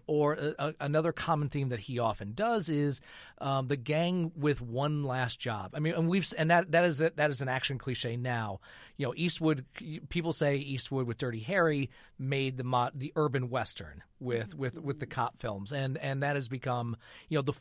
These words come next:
the one last job has been done to death since then, and, uh, and I think Peckinpah does that with The Wild Bunch. There's a, in one of his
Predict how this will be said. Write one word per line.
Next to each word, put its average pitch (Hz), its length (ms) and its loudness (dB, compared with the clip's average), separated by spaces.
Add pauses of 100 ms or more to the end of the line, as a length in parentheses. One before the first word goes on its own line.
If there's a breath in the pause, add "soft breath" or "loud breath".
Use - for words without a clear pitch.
the 165 80 2
one 165 240 4
last 147 340 0
job 120 440 2
has 127 160 -2
been 135 140 0
done 120 180 2
to 117 100 -6
death 113 440 -2 (440 loud breath)
since 160 360 2
then, 104 320 -4 (100)
and, 127 400 0
uh, 117 300 0
and 131 120 -4
I 123 60 0
think - 480 -4
Peckinpah 135 480 2
does 123 220 -2
that 120 120 -2
with 120 100 -10
The - 40 -8
Wild 143 340 4
Bunch. 143 300 2 (300 loud breath)
There's 131 180 -2
a, 127 220 -4 (100)
in 139 140 -2
one 160 100 2
of 170 80 2
his 151 160 0